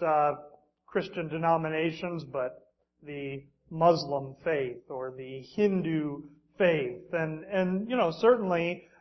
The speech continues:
uh, religious people have faith in something, uh, although most of the time what religion does, it tells you to put faith in yourself and your ability to follow some standard and to earn eternal life. That's not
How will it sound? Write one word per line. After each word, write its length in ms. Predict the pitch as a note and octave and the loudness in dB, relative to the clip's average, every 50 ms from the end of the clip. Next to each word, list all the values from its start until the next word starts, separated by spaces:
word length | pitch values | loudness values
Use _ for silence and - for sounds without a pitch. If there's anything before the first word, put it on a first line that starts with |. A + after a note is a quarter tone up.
| _ F3 | _ 0
uh, 80 | E3 D#3+ | 0 0
religious 480 | D#3 F3 F#3 A3+ G#3+ F3 D#3+ D#3+ - | 2 4 6 6 6 6 4 -4 -4
people 340 | - A3+ A3 G#3+ F#3+ E3+ E3 | -4 -4 -2 0 2 4 6
have 280 | D#3+ D#3+ D#3 D#3+ - - | 6 4 4 0 0 2
faith 300 | G3 G3 G3+ G3 F#3 G3 G3 - - | 4 6 6 6 4 2 -4 -10 -10
in 200 | F#3+ E3+ D#3+ D3+ | -8 -8 -8 -8
something, 800 | D#3+ - G3+ G#3+ B3 B3 - - C#3+ A#2+ A#2 B2 D3 G3+ A3 G#3+ - _ _ _ _ _ _ _ _ _ - _ - | 2 6 6 6 6 6 2 -4 -8 -8 -8 -12 -14 -16 -18 -20 -20 _ _ _ _ _ _ _ _ _ -18 _ 2
uh, 500 | E3+ D#3 D#3 D3+ D3+ D#3 D#3 D#3 D#3 - - - | 6 8 8 8 8 8 6 4 2 -2 0 6
although 420 | F3+ F3 F3+ E3+ F3 F3+ F3 E3 E3 | 8 10 10 10 10 10 10 10 10
most 340 | E3 F3 G3 G#3+ G3 - F#3 | 8 8 6 6 6 4 0
of 120 | E3+ E3 | -2 -2
the 40 | - | 0
time 420 | F3+ E3+ E3 E3 E3+ E3 E3 E3 | 2 2 4 4 4 2 2 2
what 200 | D#3+ E3 D#3+ D3+ | 2 2 2 2
religion 420 | D#3 D#3+ F3 F#3 F3 F3 E3 D#3 C#3 | 0 2 2 2 2 0 -2 -4 0
does, 320 | D#3+ D#3 D#3 D#3+ D3+ C#3 | 2 4 4 4 2 0
it 120 | C#3 C3+ C3+ - - - _ _ _ _ _ - | -6 -8 -10 -12 -18 -20 _ _ _ _ _ 0
tells 200 | G3 F3 E3 D3 | 2 2 2 2
you 60 | C#3 | -2
to 80 | C3 - | -6 -8
put 220 | - F#3 F#3 - | -8 -8 -6 -2
faith 260 | - F#3 F#3 F#3 F#3 | 2 2 2 2 2
in 140 | E3+ D#3 D3 | -2 -8 -8
yourself 580 | C#3 C3+ C#3 - G#3 A3 A#3 A3 F3+ D#3+ - - | -8 -10 -2 2 4 4 4 4 2 0 -4 -8
and 100 | D#3 D3 | -10 -6
your 140 | D3+ D#3+ D#3+ | -4 -2 -2
ability 560 | C#3 C#3 D#3+ F3 F3+ F#3 F3 D#3 D#3 D3 C#3 - - | 0 0 2 2 2 2 2 0 -2 -4 -6 -8 -8
to 300 | D#3+ D3 C#3+ C#3 C#3+ C#3 - - _ _ _ - | -6 -6 -4 -6 -6 -8 -12 -18 _ _ _ 6
follow 320 | F#3 E3+ F3 E3+ D#3+ D#3 D#3+ - | 8 8 8 8 6 4 2 0
some 180 | F3+ D#3+ D#3 | -2 -2 -2
standard 640 | C#3+ - - - F#3+ F#3 G#3 A3 G3 D3+ D3+ D#3 D3 D3 | -4 -8 -6 -4 -2 0 0 0 0 0 -2 -2 -2 -2
and 160 | D#3 D3+ D3 | -4 -6 -6
to 120 | D#3 D#3 D#3 F3 | -8 -10 -8 -4
earn 640 | E3+ F3 F#3 F#3 F#3 F3 E3 D#3 D3+ D3+ D3 D#3 - - _ _ _ | -2 0 2 2 2 2 0 -2 -2 -6 -8 -12 -14 -18 _ _ _
eternal 520 | - D#3+ D#3 - - G#3 F#3+ F3 E3 D3 D3 | -12 -12 -6 0 2 4 4 4 4 2 4
life. 320 | F3 G3 A3 G#3 G3 F#3 F#3+ | 8 8 8 8 8 6 4
That's 240 | F#3+ F#3+ F#3 F#3+ G3+ | 4 4 4 4 4
not 180 | G3 G3 G3+ | 4 4 4